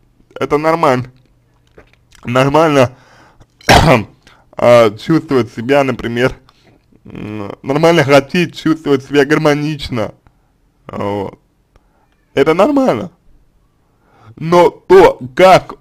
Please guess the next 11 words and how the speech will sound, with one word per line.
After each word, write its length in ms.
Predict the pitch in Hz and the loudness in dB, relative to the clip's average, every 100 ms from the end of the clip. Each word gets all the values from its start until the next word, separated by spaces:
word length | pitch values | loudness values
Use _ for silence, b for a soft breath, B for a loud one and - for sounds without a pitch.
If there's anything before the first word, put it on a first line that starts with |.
| - | -16
вы 240 | 120 131 | -2 2
это 220 | 127 - | 2 0
делаете, 640 | - 151 185 277 147 - - _ _ _ _ _ _ _ _ | -10 -6 -4 -4 -6 -12 -18 _ _ _ _ _ _ _ _
то, 160 | 160 160 | -2 0
какие 440 | 156 127 175 165 | -2 -2 -4 -4
способы 680 | - - 196 175 - 120 120 | -6 -2 2 2 0 -4 -2
вы 180 | 135 135 | -2 -4
используете 720 | - 165 156 117 120 107 117 | -4 -2 -2 -2 -4 -6 -8
для 240 | 127 135 | 0 0
того, 420 | 131 131 135 139 | 2 0 0 -2
чтобы, 600 | 123 - - 147 120 113 | -4 -10 -4 -2 -2 -6